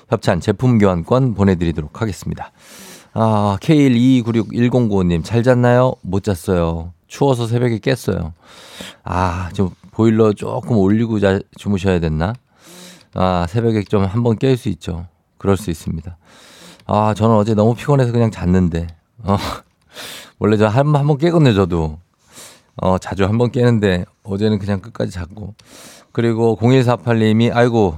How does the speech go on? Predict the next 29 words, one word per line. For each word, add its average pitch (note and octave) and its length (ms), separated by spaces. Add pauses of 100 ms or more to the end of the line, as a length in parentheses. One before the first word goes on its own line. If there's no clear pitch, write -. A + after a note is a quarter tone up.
문자 G#2 460 (320)
보내셨구나. G2+ 640
"와, G2 180
오늘도 A#2+ 420
딸아이는 D3 460
머리 A2 200
감으러 A#2+ 260
들어갑니다. F2+ 640 (300)
이렇게 A2+ 260
아침이 A2 340
매일 G2+ 280
다르네요. F2+ 500
오늘은 G#2+ 300
더더더 A#2+ 480
행복한 A#2+ 360
아침입니다. E2+ 500
행복합시다." G2 760 (600)
야, F#2+ 200
이렇게 A#2 460
따님 D#3+ 460
사춘기, G#2+ 680 (300)
본인 D3+ 260
갱년기 C3 600
겪고 G#2+ 240
계신데 A2+ 480 (480)
이렇게, A2 600
어, F#2+ 320
"행복합시다." A2 800
하시고. D#2+ 460